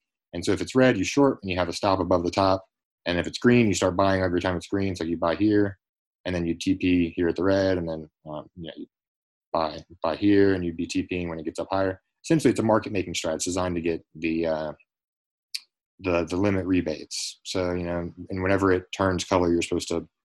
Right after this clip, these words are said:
supposed to, um, exit any of the other opposite positions. But anyways, this just shows that what's happening is right here, they're running stops, and then they're running stops, and then they're, um, getting it looking kind of like a, like a, a curl up, and then they're running stops.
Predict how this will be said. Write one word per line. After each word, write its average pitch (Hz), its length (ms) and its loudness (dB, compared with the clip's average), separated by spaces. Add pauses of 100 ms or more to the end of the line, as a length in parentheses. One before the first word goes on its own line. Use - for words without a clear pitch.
(340)
supposed 82 180 -4
to, 80 300 -2
um, 80 320 -8
exit 87 240 0
any 82 220 0
of 78 100 -4
the 80 80 0
other 78 400 -2
opposite - 320 -14
positions. - 420 -14 (380)
But 131 80 4
anyways, 101 240 4
this 139 120 6
just - 160 8
shows 98 360 6
that 90 100 4
what's 90 180 0
happening 90 420 2
is 85 260 -2
right 82 140 -2
here, 92 260 2
they're 85 140 2
running 87 360 0
stops, - 720 -2 (320)
and 90 60 -6
then 87 80 -2
they're 85 80 2
running 87 200 2
stops, - 640 -6 (460)
and 87 80 -2
then 85 100 -2
they're, 82 340 -2 (220)
um, 80 340 -12 (100)
getting 92 260 -4
it 87 120 -8 (100)
looking 92 300 -4
kind 90 180 -2
of 85 220 -6
like 85 140 -8
a, 85 180 -6
like 85 100 -2
a, 80 80 -2 (440)
a 90 120 -14
curl 113 280 2
up, 139 200 2
and 98 80 -6
then 92 80 -4
they're 90 120 -2
running 90 240 -2
stops. - 580 -8